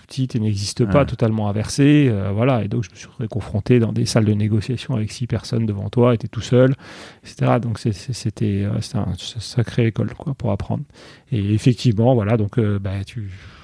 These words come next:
Speaker 1: tu fais, mais après, il faut organiser la logistique, faut orga-, il y a pas que ça, en fait. En fait, l'idée du, de la partie commerciale est d'une des, une des,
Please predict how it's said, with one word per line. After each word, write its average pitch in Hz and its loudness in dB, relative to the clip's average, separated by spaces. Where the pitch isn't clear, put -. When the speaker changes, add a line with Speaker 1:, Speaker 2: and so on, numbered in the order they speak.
Speaker 1:
tu 135 -4
fais, 127 4
mais 127 4
après, - 0
il - -2
faut 127 2
organiser 120 2
la 117 2
logistique, 120 0
faut 131 2
orga-, 120 2
il 139 2
y 156 0
a 151 0
pas 151 2
que - -8
ça, 170 4
en 143 2
fait. 123 0
En 113 -2
fait, 131 -2
l'idée 120 0
du, 120 0
de 117 -2
la 117 -4
partie 120 -6
commerciale 135 0
est 135 2
d'une 156 6
des, 127 0
une 147 0
des, 113 2